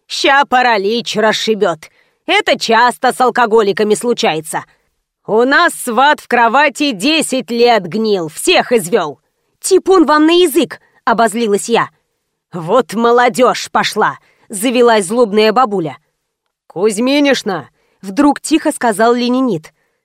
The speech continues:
«Твоя Дея сидит через три дома отсюда, во дворе.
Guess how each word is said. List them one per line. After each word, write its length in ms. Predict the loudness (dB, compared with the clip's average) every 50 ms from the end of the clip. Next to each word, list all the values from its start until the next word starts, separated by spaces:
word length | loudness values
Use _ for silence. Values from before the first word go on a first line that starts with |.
| _ _ _
«Твоя 400 | -6 -2 0 2 4 4 2 2
Дея 360 | 2 0 2 2 2 2 0
сидит 440 | 0 -2 -4 -4 -2 -2 -2 -2 -2
через 360 | -4 -2 0 0 0 -2 -2
три 220 | -4 -2 -2 -2 0
дома 380 | 2 2 2 2 4 2 2
отсюда, 480 | 2 0 -2 -4 -4 -2 0 0 0 0
во 140 | 0 0 0
дворе. 440 | 0 0 2 2 0 -2 -4 -8